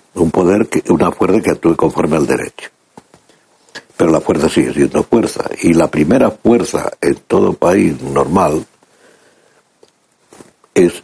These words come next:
el ejército, o el equivalente al ejército. Entonces, yo no sé si a lo mejor también eso tiene que ver.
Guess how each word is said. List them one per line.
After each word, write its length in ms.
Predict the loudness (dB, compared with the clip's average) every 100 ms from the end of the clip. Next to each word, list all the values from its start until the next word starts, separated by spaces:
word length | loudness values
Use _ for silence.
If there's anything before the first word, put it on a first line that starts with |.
| _
el 120 | -2
ejército, 580 | 0 -2 -4 -8 -14 -20 _
o 140 | -2 -2
el 80 |
equivalente 500 | 0 0 0 0 -2
al 80 | -2
ejército. 440 | 0 -2 -4 -14 -20 -20 -20 _ -20 _ _ _ _ _ -20 _ _ -2
Entonces, 720 | 0 0 0 0 2 2 0 -8 -14 -10 2
yo 180 | 4 4
no 140 | 2
sé 180 | 0 0
si 120 | 2
a 60 | 2
lo 120 | 2
mejor 420 | 0 2 2 0
también 640 | 0 0 2 4 4 4
eso 320 | 2 0 -2
tiene 320 | -2 -2 -2 -2
que 120 | 0
ver. 280 | 0 -2